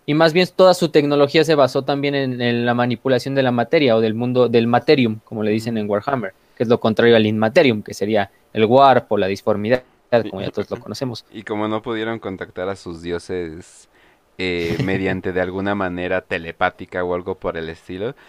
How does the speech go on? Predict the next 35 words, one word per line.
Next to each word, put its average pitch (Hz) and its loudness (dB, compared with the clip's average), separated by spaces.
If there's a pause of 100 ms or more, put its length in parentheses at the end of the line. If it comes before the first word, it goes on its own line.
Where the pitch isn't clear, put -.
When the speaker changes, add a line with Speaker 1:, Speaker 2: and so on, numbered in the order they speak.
(140)
Speaker 2:
dijeron, 104 -4
"Chinguen 113 -6
a 98 -4
su - -18
madre, 85 -8
nosotros 107 -6
hacemos 95 -8
nuestros 85 -12
propios 90 -12
dioses". 80 -12 (380)
¿Cómo 110 2
Speaker 1:
¿Sí? - 4
Speaker 2:
no? 98 0 (300)
No, 127 4
no 131 2
puede 131 4
salir 110 -4
mal 101 -2
eso. 90 -8 (120)
<laughs> - -16 (320)
Speaker 1:
No, 117 -4
no 120 -4
puede 131 2
salir 117 2
más, 117 2
y 131 6
menos 139 2
cuando 135 2
el, 120 2
cuando 120 2
el 120 0
mensajero 123 2
de 139 4
esos 135 0
dioses 131 2